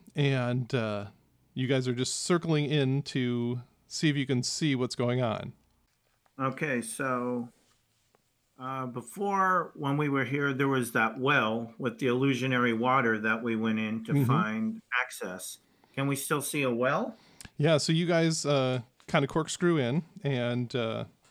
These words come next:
Speaker 1: Danya just brings it down and, and, uh, ties it off to one of the palm trees that's swaying in the wind there and drops the, the, uh, rope ladder.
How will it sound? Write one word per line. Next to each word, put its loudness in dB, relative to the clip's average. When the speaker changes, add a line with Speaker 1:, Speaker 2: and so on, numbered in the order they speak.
Speaker 1:
Danya 4
just 0
brings 2
it -10
down 0
and, -2
and, -4
uh, -2
ties 0
it 0
off 0
to -2
one 0
of -2
the -16
palm 2
trees -2
that's -8
swaying -2
in -2
the -4
wind -2
there 0
and 0
drops -2
the, -4
the, -2
uh, -4
rope -2
ladder. -2